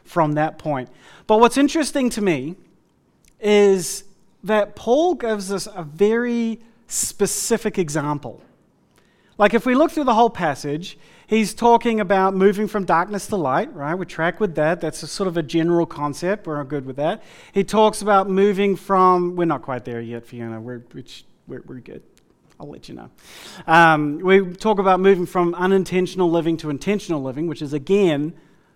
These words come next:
general. And then he kind of zeroes in and he says, "Now don't get drunk on wine." And it's very specific. And it makes you wonder, why?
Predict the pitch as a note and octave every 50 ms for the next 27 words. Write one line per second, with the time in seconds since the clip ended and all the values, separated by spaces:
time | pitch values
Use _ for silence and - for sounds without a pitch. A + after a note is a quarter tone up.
0 | _ _ - D3 E3+ F#3+ G#3 A3+ A3 G3 F#3+ F#3+ G3+ G3+ G#3 B3+ C#4+ F#4 F#4 -
1 | C4 C#4 C4 A#3+ G#3 E3+ D#3 D#3 F3+ G#3 A#3+ B3+ B3 A#3 A3 F#3+ D3 G3 G3 A3+
2 | A#3 G#3 F3+ E3+ E3+ D#3 C#3+ - F#3 F3+ E3 C#3+ D#3+ D#3 D3+ - E3+ E3 D#3+ E3
3 | D#3+ - D#3 D3+ C#3+ C3 C3+ C3+ B2+ B2+ B2 A2+ A2 A2 A2 - _ _ _ _
4 | _ _ _ _ _ _ _ _ _ _ _ _ _ - F#3+ G#3 G3 D#3 F3+ E3
5 | D3+ E3 G3 G#3+ B3+ C#4+ C#4 A#3 - - - - - - F#3+ - - - - G#3+
6 | G3+ - - - - _ _ _ _ _ _ _ _ _ _ _ _ _ _ _
7 | _ _ _ _ _ _ _ _ - F#3+ G3+ G3+ A3+ B3 A#3 - - D4+ C#4+ G#3
8 | E3+ D#3 C#3 C3 B2+ B2+ C3 C#3 D#3 F#3+ F#3+ - - _ _ _ _ _ _ _
9 | _ _ _ _ _ C4 D4 C4 - A2+ A2+